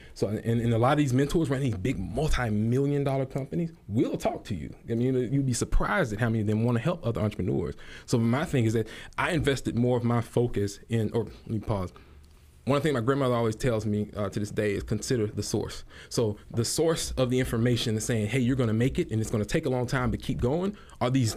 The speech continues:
millionaire, multimillionaire entrepreneurs that are running these multi-million dollar businesses.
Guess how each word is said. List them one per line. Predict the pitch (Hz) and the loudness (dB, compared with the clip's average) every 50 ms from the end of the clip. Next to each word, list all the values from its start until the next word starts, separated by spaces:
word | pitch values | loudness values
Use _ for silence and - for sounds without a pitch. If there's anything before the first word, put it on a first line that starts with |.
| - - | -4 -2
millionaire, | 110 110 117 117 - 139 143 143 135 131 131 131 127 120 | 0 0 2 2 4 4 6 6 4 4 2 2 2 2
multimillionaire | 120 135 143 156 139 123 127 127 123 120 113 107 104 | 2 0 0 0 0 2 2 2 2 2 2 0 0
entrepreneurs | 107 110 - - - 104 104 117 123 135 147 151 - - - - | -2 -4 -2 -2 -2 0 0 2 0 0 -2 -4 -6 -10 -4 -2
that | 120 120 | 0 2
are | 117 | 4
running | 117 113 110 107 | 4 2 2 2
these | 117 | 0
multi-million | 110 107 117 110 107 110 104 85 | 0 0 0 0 0 0 0 -2
dollar | - 95 90 | -2 -2 -2
businesses. | 90 90 92 82 85 - - - - - | -2 -2 -2 -4 -4 -6 -8 -8 -10 -10